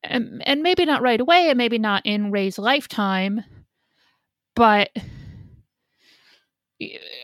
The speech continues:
over and over again, we see in Star Wars that, that power corrupts. And it's, it's not just the, the bad guys that that happens to, as, as we do see in the Clone Wars, that there is so many problems inherent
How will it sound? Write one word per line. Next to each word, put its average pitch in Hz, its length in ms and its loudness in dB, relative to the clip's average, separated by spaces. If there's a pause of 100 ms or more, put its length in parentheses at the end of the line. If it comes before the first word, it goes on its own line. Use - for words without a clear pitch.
(120)
over 269 220 2
and 247 80 2
over 233 180 2
again, 214 220 -2
we 208 80 -2
see 220 200 -6
in 202 100 0
Star 190 260 -4
Wars 180 160 -6
that, 196 220 -4 (100)
that 208 180 -6
power 196 300 -2
corrupts. - 840 -4 (1200)
And 214 180 2
it's, 202 220 -6
it's - 220 -4
not 208 380 -2
just - 400 -4 (140)
the, 208 160 -8 (260)
the 233 80 -2
bad 202 440 -4
guys 190 520 -2
that 202 140 -8
that 190 220 -6 (280)
happens - 800 -6
to, - 540 -10
as, 202 340 -4
as 202 160 -4
we 202 120 -8
do 302 220 -2
see - 480 -8
in 190 120 -8
the 196 80 -6
Clone 202 300 -8
Wars, 214 280 -10
that 208 120 -14
there 214 120 -6
is 214 420 -4 (1500)
so - 200 2
many 254 140 2
problems 214 320 0
inherent 233 720 -2